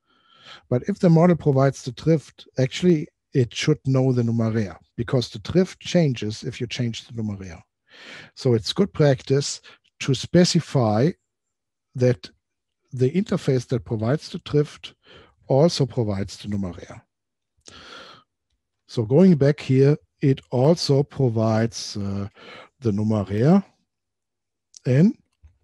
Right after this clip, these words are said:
So this class, uh, has to provide, uh, the numeraire. And now there's a subtle thing. This model is used by the Euler scheme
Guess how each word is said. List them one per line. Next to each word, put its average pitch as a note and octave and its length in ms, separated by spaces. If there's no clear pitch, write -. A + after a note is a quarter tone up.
So - 160
this C#3+ 200
class, C3 640
uh, B2 260
has C3 420
to D3 140
provide, A#2+ 800
uh, G#2+ 360
the B2 160
numeraire. G2 580
And D3 140
now G#3 140
there's A3+ 280
a F3 40
subtle F3+ 420
thing. D#3 360
This C3 240
model F#3 400
is G3 380
used E3 460
by B2+ 180
the B2 160
Euler E3+ 340
scheme B2+ 580